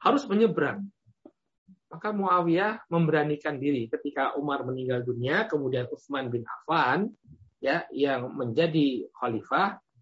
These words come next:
beliau kembali mengajukan proposal pembentukan angkatan laut. Kemudian beliau mengatakan, "Ini orang Romawi itu sudah kita dengar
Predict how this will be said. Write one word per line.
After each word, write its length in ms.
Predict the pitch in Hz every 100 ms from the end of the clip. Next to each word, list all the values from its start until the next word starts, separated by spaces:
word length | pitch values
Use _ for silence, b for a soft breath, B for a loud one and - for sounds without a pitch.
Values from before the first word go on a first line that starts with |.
| _
beliau 240 | - 139 160
kembali 400 | 147 131 127 156
mengajukan 560 | 143 123 127 131 143
proposal 560 | - 120 120 - 156 156
pembentukan 880 | 151 131 120 120 117 151 170 214 247 - _ _ -
angkatan 640 | 131 113 113 127 165 185
laut. 400 | 127 113 104 104 - -
Kemudian 320 | 120 139 143
beliau 320 | 113 123 151
mengatakan, 560 | 131 120 165 165 131 135 _ _ _ -
"Ini 160 | 170
orang 240 | 151 143 143
Romawi 400 | 151 156 160 165
itu 80 | 214
sudah 320 | - 156 -
kita 240 | - 151
dengar 400 | 151 180 147 127